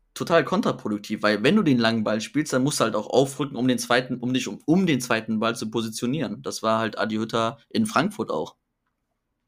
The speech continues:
Aber das ist nun mal das Naturell dieser Spieler, Kone und Neuhaus, dass sie kurz kommen, weil die den Ball in den Fuß haben und nicht,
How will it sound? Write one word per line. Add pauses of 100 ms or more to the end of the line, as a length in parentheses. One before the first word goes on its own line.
(1800)
Aber
das
ist
nun
mal
das
Naturell
dieser
Spieler,
Kone
und
Neuhaus,
dass
sie (340)
kurz
kommen, (220)
weil
die
den
Ball
in
den
Fuß
haben
und
nicht,